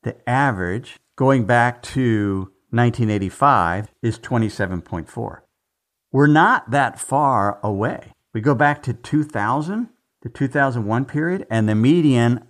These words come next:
we saw a P E of over a hundred. So these companies are not that overvalued given their very quick growth rates and given the pessimism. Maybe it is time. But again,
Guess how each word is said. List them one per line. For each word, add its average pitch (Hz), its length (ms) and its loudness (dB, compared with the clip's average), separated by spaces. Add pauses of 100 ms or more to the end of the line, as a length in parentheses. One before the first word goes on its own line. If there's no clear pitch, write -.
(100)
we 113 120 -2
saw 113 200 0
a 98 40 0
P 110 180 -4 (100)
E 95 180 -4
of 85 220 -6
over 85 320 -4
a 85 60 -4
hundred. 127 320 -6 (600)
So 170 140 2
these 254 460 0 (140)
companies 247 460 0
are 202 100 0
not 208 420 -2
that 170 320 -4 (140)
overvalued 165 1000 0
given 190 500 0 (200)
their 107 680 2
very 147 280 4
quick 117 280 -4
growth 87 320 -4
rates 90 560 -8 (380)
and 117 240 0 (200)
given 180 420 2 (120)
the 117 140 -4
pessimism. 107 880 -4 (180)
Maybe 294 520 4
it 302 100 2
is 285 180 -2
time. - 460 -4 (140)
But 151 120 0
again, 175 400 0